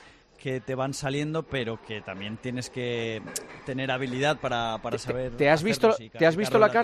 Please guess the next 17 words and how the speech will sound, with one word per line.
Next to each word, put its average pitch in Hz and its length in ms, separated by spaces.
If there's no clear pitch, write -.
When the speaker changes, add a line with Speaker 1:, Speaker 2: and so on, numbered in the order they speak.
Speaker 2:
cara? - 100
Speaker 1:
tiene. - 120
Speaker 2:
¿Te 156 80
has 170 60
visto 190 180
la 214 100
cara 214 180
después 196 280
del 190 140
golpe? 190 340
De, 131 100
¿te 135 100
has 135 80
visto 165 200
la 190 80
Speaker 1:
<laughs> - 20
No. 175 160